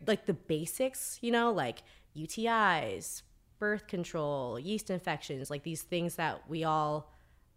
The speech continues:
either deal with or wanna look into. Um, but then I also wanna go into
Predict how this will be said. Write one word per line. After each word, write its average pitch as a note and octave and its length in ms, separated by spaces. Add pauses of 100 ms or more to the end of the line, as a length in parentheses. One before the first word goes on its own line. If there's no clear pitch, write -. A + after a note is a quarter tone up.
(260)
either D3+ 680
deal G#3 320
with F#3+ 560
or F3 120
wanna D3 240
look B2 260
into. E3+ 720 (380)
Um, D#3 320
but F3+ 120
then A3+ 140
I A3 60
also A#3 420
wanna G#3 220
go E3 300
into D#3 760